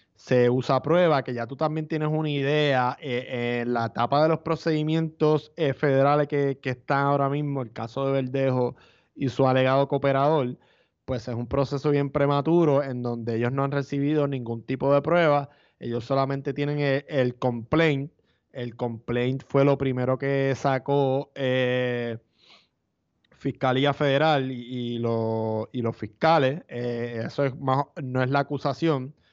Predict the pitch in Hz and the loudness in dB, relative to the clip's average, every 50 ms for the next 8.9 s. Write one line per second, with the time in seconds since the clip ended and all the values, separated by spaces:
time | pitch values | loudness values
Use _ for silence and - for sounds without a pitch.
0 | _ _ _ _ - 127 120 117 117 117 107 - 117 110 - 120 117 117 113 131 | _ _ _ _ -8 -6 -6 -6 -6 -8 -8 -6 -8 -6 -8 -10 -10 -8 -6 -4
1 | 131 135 131 139 135 123 - 135 131 131 127 - - 139 131 127 127 127 127 123 | -4 -2 0 0 -2 0 0 -2 -4 -4 -6 -6 -2 0 0 2 2 0 0 0
2 | 123 123 120 117 117 117 113 120 120 127 131 135 135 135 135 139 147 143 131 123 | 0 0 0 0 -2 -4 -4 -2 -2 -2 -2 -2 0 0 2 4 4 4 2 2
3 | 120 123 123 - _ _ 123 120 117 120 120 127 127 127 131 131 135 - 135 131 | 0 -4 -6 -12 _ _ -4 -2 -2 0 0 0 2 2 0 0 -2 -2 -2 -2
4 | 131 127 127 127 123 135 131 127 135 135 127 135 127 123 131 143 151 151 135 131 | 0 0 -2 -2 0 0 0 0 0 0 0 0 0 2 2 4 4 4 2 2
5 | 131 135 - _ _ _ _ _ _ _ _ _ _ - 143 131 127 127 123 123 | 0 -4 -6 _ _ _ _ _ _ _ _ _ _ -6 -4 -2 0 0 2 2
6 | 123 123 123 123 127 123 123 120 123 123 123 123 127 123 - 147 143 139 147 160 | 2 2 2 2 0 0 0 0 -2 -2 0 -2 -2 0 2 2 4 4 4 4
7 | 160 147 139 135 - 127 120 120 120 131 127 113 - 139 139 127 - - 139 131 | 4 2 0 -2 -6 -8 -8 -6 -6 -6 -6 -4 -4 -4 -4 -4 -4 -4 -2 -2
8 | 131 135 135 135 131 127 127 143 143 147 147 139 131 127 120 120 123 120 | -2 -2 -4 -4 -6 -2 0 0 0 0 0 -2 -4 -4 -6 -6 -8 -12